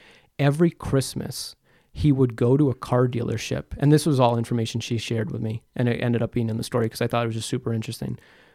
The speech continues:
He would go to a car dealership and buy a station wagon. He would then go to a toy store. He would fill the station wagon with toys that he would buy at the toy store.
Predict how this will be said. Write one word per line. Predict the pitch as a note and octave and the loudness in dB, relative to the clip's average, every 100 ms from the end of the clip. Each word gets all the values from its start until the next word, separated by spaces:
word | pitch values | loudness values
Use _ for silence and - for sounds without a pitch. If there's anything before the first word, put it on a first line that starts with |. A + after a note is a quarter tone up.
| _ - | _ 0
He | D#3 | 4
would | D3 | 6
go | D#3+ | 6
to | D#3 | 6
a | B2+ | 4
car | - B2+ | 2 2
dealership | B2+ A#2+ A2+ B2+ B2 | 2 0 -2 -4 -2
and | |
buy | A#2 A#2+ | 0 0
a | A2+ | 0
station | - A#2+ A#2 A#2 | -2 -2 -2 -4
wagon. | A2 A2 B2+ B2 - _ _ _ _ _ _ | -4 -4 -6 -10 -14 _ _ _ _ _ _
He | - | 2
would | C#3 C3 B2+ | 4 4 4
then | C3 C3 C3+ C3 C3 _ _ _ - | 2 4 4 2 -2 _ _ _ -6
go | C#3+ C3+ | 2 4
to | B2+ A2+ | 4 2
a | |
toy | G#2+ - D3 | 0 4 4
store. | C3 - - - - _ _ _ _ _ | 4 -2 -6 -6 -10 _ _ _ _ _
He | - | -2
would | C3 B2 | 0 0
fill | - - C#3+ C#3+ C#3+ C#3+ - | -2 2 4 6 2 0 -6
the | A#2+ | -4
station | - C#3 C3+ - A#2+ | 0 2 2 0 0
wagon | A#2 A#2 A#2 A2+ A#2+ _ _ _ | 0 -2 -2 -4 -8 _ _ _
with | C3+ B2 A#2 - | 0 0 0 -2
toys | - C3 A#2 | 4 4 4
that | - A#2 | 0 -2
he | A#2 | -2
would | B2 C#3+ | -4 -2
buy | A#2 A2 | -2 -2
at | - | -4
the | B2+ A#2+ | -6 -8
toy | - F#3+ | -2 0
store. | F3 - - | 0 -2 -16